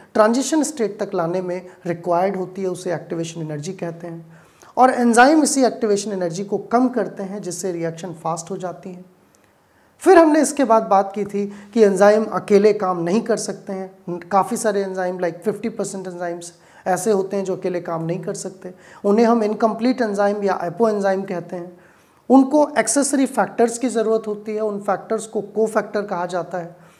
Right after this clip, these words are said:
कोफैक्टर दो तरह के होते हैं, ऑर्गेनिक और इनऑर्गेनिक। इनऑर्गेनिक में generally मेटल आयंस होते हैं, ऑर्गेनिक में कई सारे मॉलिक्यूल जैसे एनएडीएच, एफ़एडीएच वगैरह होते हैं। ये दोनों ही तरह के कोफैक्टर या तो टाइटली एसोसिएटेड होते हैं एंजाइम से,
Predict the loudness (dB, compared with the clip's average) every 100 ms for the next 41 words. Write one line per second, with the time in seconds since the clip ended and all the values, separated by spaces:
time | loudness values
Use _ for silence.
0 | _ _ _ 2 4 2 0 -2 -2 -4
1 | -2 -4 -4 -4 -6 -8 -12 -14 -18 -2
2 | 2 2 2 2 0 -6 -6 -2 0 0
3 | 2 2 0 -2 -10 -20 _ _ 2 6
4 | 8 8 4 2 -2 -2 -2 -2 -2 -2
5 | 0 0 2 0 -2 -4 -6 -6 -8 -6
6 | -4 -2 0 0 -2 -6 -8 -10 -20 -20
7 | _ 4 4 4 0 0 -2 -2 -4 -2
8 | -2 -4 -6 -6 -2 -2 -2 -2 -4 -8
9 | -10 -8 -4 -6 -6 -8 -6 -8 -12 -16
10 | -20 -20 _ _ _ _ _ _ _ _
11 | _ _ -4 2 4 6 8 8 6 4
12 | 4 0 0 0 0 0 -2 -6 -10 -18
13 | 0 2 4 2 2 4 4 4 2 4
14 | 2 0 0 0 0 -2 -2 -4 -2 -2
15 | -4 -6 -10